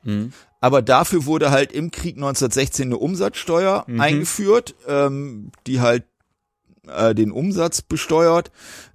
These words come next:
Speaker 2: ähm, auf alle Waren,
Speaker 1: Mhm.
Speaker 2: ähm, oder also auf sehr, sehr viele Waren.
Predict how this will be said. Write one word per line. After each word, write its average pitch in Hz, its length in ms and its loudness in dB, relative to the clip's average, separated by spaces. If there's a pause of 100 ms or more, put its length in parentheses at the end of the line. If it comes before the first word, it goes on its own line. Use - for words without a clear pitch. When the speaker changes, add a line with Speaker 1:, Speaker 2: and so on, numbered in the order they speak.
(460)
Speaker 2:
ähm, 143 1000 -6 (180)
auf 113 260 -2
alle 160 200 4
Waren, 180 520 0
Speaker 1:
Mhm. 101 240 -6
Speaker 2:
ähm, 151 520 2 (720)
oder 107 260 2
also 101 200 0
auf 95 160 -2
sehr, 113 180 0
sehr 110 140 -2
viele 165 320 -2
Waren. 160 380 -2